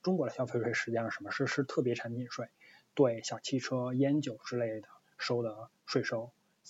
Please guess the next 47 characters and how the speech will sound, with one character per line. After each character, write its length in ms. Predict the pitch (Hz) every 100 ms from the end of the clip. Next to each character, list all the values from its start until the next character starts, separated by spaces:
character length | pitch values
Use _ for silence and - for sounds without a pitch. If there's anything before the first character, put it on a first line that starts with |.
| -
嗯， 160 | 117 123
然 100 | 120
后 80 |
在 140 | 131 165
日 160 | 180
本 140 | 127 101
也 40 |
有 100 | 120
专 160 | - 123
门 120 | 110
的 60 | 110
烟 140 | 110
酒 120 | 113 -
税， 160 | 113 - _ _ - - _ _ _ _ _ _ _ - -
但 220 | - 143 123 -
在 140 | 143
日 140 | 147 139
本 100 | 101
就 100 | 113
不 120 | 117
叫， 120 | 113 -
不 80 |
会 80 | 120
叫 220 | 139 - -
消 180 | 127
费 180 | 120 117
税。 160 | - - _ - -
然 160 | - 139
后 80 | 165
呢， 380 | 160 151 151 202 226
像 400 | - - 165 139
是 260 | - 135 120
在 540 | 135 123 117 110 110 - _ _ _ _ _ _ _ - -
某 200 | 127 113
些 160 | - 139
国 160 | 123 117
家 160 | 117
也 80 | 135
有 160 | 127 113
一 160 | 101
次 220 | 98 -
性 300 | 120 139 113
的， 120 | 113 - _ - - -
由 320 | 117 117 -
商 320 | - 147 143 143
家 280 | 131 127 - _ _ _ _ _ _ - -
向 400 | - - 135